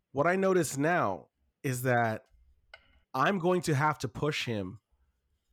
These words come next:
because he doesn't know what's best. You know, like, when I wanted to be, like,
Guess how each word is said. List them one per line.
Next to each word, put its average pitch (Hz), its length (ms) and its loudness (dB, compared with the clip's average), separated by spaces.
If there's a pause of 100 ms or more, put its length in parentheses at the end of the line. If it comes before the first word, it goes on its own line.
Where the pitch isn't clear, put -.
because 131 320 -4
he 175 120 -6
doesn't 165 300 -2
know 151 160 0
what's 120 240 -2
best. - 580 -8 (1160)
You 127 100 -4
know, 117 140 2
like, 123 280 0
when 139 240 -2
I 160 140 2
wanted 175 360 0
to 160 140 -4
be, 135 320 -4
like, 120 280 -4